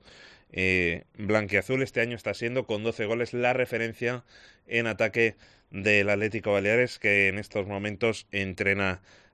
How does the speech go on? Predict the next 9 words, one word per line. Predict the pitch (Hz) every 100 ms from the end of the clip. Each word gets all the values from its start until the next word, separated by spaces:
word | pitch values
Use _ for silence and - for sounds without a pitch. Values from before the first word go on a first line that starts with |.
| -
Tato. | 95 85 85 80
Estamos | - 139 147
hablando | 131 139 143 147 143 -
de | 101 101 104 104 101 95 -
otro, | 123 113 117 110 104 101 98 92
como | 101 107
no | 113
puede | 113 98
ser, | - 107